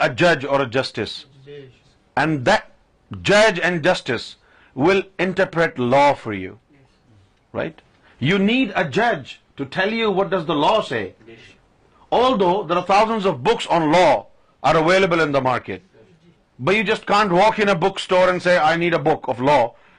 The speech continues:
and you read law and you implement it by yourself. No, this is not how it works. In a similar way, you read Quran and Hadith and say, "Oh, I understand Sharia now."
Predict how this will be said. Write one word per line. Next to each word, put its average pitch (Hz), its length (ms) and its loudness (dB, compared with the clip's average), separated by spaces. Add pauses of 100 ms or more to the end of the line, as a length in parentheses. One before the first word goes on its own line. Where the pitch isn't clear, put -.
(120)
and 170 160 0
you 180 260 2
read 190 180 0
law 165 360 4
and 165 100 0
you 165 220 0
implement 151 420 -2
it 131 100 -4 (420)
by 135 140 2
yourself. 120 440 0 (1000)
No, 117 180 -2
this 135 160 -6
is 151 80 -4
not 143 160 -2
how 131 140 -2
it 123 80 -6
works. 131 360 -2 (1700)
In 165 60 0
a 202 100 0
similar 247 340 2
way, 180 200 6 (1400)
you 180 160 2
read 202 240 -2
Quran 196 300 4
and 185 120 0
Hadith 165 340 -2
and 180 120 -2
say, 180 180 0
"Oh, 151 240 0
I 147 200 2
understand 135 380 -2
Sharia 117 300 -2
now." 92 160 -8